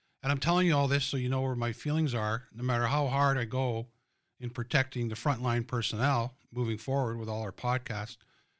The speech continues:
that I do have opinions. And I think it's important that instead of people guessing what I think, then I'm gonna tell you what I think.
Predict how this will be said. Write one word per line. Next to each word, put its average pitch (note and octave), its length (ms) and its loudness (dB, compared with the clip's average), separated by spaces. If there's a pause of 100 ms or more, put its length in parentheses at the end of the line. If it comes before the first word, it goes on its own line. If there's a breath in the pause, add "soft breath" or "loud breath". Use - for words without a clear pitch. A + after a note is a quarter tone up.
(160 soft breath)
that A2+ 140 -2
I A2 60 0
do C3 180 0
have C3 160 2
opinions. A2+ 640 -4 (1500 soft breath)
And G#2 640 -4 (1120)
I G#2+ 80 -6
think B2+ 260 -2
it's - 140 -4
important A#2 480 -4
that G#2 220 -4 (1200)
instead - 220 -2
of A#2 80 -2
people B2 220 0
guessing C3 440 0
what C#3+ 160 -2
I C#3 100 -2
think, E3 440 -8 (340)
then G#2 380 -6 (480)
I'm A2+ 80 -6
gonna A2+ 140 -2
tell C3 220 0
you A#2+ 140 2
what F2+ 140 -6
I E2+ 80 -8
think. - 400 -12